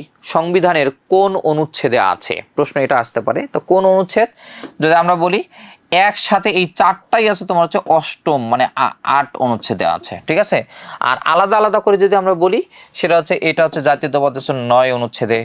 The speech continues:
এটা হচ্ছে দশ অনুচ্ছেদে, এটা হচ্ছে এগারো অনুচ্ছেদে, আর ধর্মনিরপেক্ষতা আছে বারোতম অনুচ্ছেদে, ঠিক আছে? আবার এই চারটা, টোটাল চারটার কথাই বলা আছে আট নম্বর অনুচ্ছেদে, এ, মানে ইয়াতে। আর আলাদা আলাদা করে, আহ, তোমার হচ্ছে নয়, দশ,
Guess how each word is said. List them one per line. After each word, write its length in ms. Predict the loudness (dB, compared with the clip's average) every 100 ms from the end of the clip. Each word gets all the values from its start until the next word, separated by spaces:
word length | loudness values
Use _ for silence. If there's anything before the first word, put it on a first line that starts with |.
| -8 -20 -14 -4
এটা 100 | 0 0
হচ্ছে 160 | 0 -2 0
দশ 160 | 0 0 -4
অনুচ্ছেদে, 460 | -4 -4 -2 -2 -4 -10 -20 -8 -4
এটা 120 | 0 0
হচ্ছে 160 | -2 -4 -2
এগারো 240 | 0 2 2 0
অনুচ্ছেদে, 420 | -2 -2 0 -2 -4 _ -8 -6
আর 80 | -4 0
ধর্মনিরপেক্ষতা 760 | 2 2 0 -2 -2 -2 0 0
আছে 160 | 0 -4 -4 _ -4
বারোতম 300 | 0 0 -2 -6
অনুচ্ছেদে, 380 | -8 -10 -12 -12 -14 _ _ -2
ঠিক 120 | 0
আছে? 100 | 0 0
আবার 120 | 2 2
এই 40 | 0 0
চারটা, 360 | 0 -2 -4 -2 0
টোটাল 300 | 0 2 0 0
চারটার 420 | -2 -4 -2 -2 0
কথাই 200 | -2 -2 0
বলা 120 | -2
আছে 120 | -2 -6 -6
আট 80 | -4
নম্বর 180 | -6 -2 -4
অনুচ্ছেদে, 380 | -4 -10 -12 -12 -16 _ _ -2
এ, 20 | 0 0
মানে 140 | 0 -2 -6 -16 -12 -2
ইয়াতে। 200 | 0 0 0
আর 60 | -2 -6 -20 -20 -12 -6 0
আলাদা 220 | 0 2 2
আলাদা 200 | 2 0 2
করে, 140 | 2 0
আহ, 600 | _ _ _ _ 0 0
তোমার 160 | 2 0
হচ্ছে 160 | -2 -2
নয়, 160 | 0 2
দশ, 120 | 0